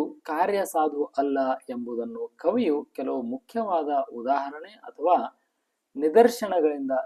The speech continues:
ತಿಳಿ ಹೇಳಿದ್ದಾರೆ. ಉದಾಹರಣೆಗೆ, ಬಿಲ್ಲಿನಿಂದ ಹೂಡಿರುವ ಒಂದು ಬಾಣಕ್ಕೆ ಹಲವಾರು ಗುರಿಗಳು ಇರಲು ಸಾಧ್ಯವಿಲ್ಲ. ಅಂದರೆ ಒಮ್ಮೆ ಬಾಣವನ್ನು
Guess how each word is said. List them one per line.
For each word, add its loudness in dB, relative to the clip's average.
ತಿಳಿ 2
ಹೇಳಿದ್ದಾರೆ. -4
ಉದಾಹರಣೆಗೆ, -4
ಬಿಲ್ಲಿನಿಂದ 8
ಹೂಡಿರುವ 2
ಒಂದು -2
ಬಾಣಕ್ಕೆ 0
ಹಲವಾರು 10
ಗುರಿಗಳು 0
ಇರಲು -4
ಸಾಧ್ಯವಿಲ್ಲ. 0
ಅಂದರೆ 2
ಒಮ್ಮೆ 0
ಬಾಣವನ್ನು 2